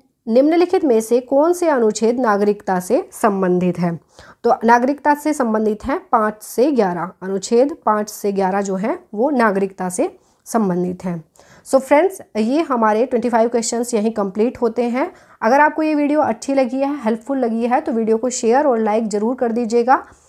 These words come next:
और बेल आइकन ज़रूर प्रेस कर दीजिएगा ताकि नई वीडियो की अपडेट आपको time to time मिलती रहे। मिलेंगे नेक्स्ट वीडियो में, तब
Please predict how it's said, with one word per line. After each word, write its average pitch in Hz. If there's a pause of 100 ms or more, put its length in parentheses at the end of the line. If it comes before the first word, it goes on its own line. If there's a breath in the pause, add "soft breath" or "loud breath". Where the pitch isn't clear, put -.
(160 soft breath)
और 240
बेल 247
आइकन 294
ज़रूर 247
प्रेस 269
कर 254
दीजिएगा 240
ताकि 247
नई 233
वीडियो 247
की 247
अपडेट 220
आपको 226
time 196
to 190
time 190 (360 soft breath)
मिलती 214
रहे। 180
मिलेंगे 247
नेक्स्ट 254
वीडियो 269
में, 320
तब 220